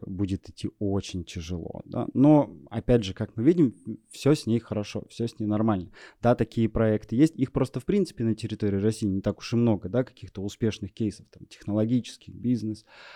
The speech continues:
э, стартапов, которые бы жили долго и счастливо, интересно развивались, да. Но так или иначе, э, энный процент, э, от общей массы, он и в краудфандинге, э, присутствует и отлично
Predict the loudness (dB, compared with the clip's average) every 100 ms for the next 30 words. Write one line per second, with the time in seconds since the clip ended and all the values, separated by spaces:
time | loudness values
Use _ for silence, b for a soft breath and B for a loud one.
0 | B -2 0 0 0 -2 0 0 0 -2
1 | -6 -4 0 0 0 0 -2 -2 -8 -12
2 | -10 -8 -4 -4 -4 -8 -6 -6 -6 -6
3 | -4 -6 -6 -8 -6 -6 -4 -2 0 0
4 | -4 -2 -4 B B B 2 4 4 4
5 | 4 0 -10 B B B -2 2 2 0
6 | _ _ 4 6 6 4 0 2 0 0
7 | -4 -6 0 2 2 0 -4 -6 -8 -4
8 | -2 0 4 6 4 0 0 0 0 0
9 | 0 2 4 4 4 2 2 0 0 -2
10 | 0 -2 0 -2 0 0 2 -2 0 -2
11 | 2 2 2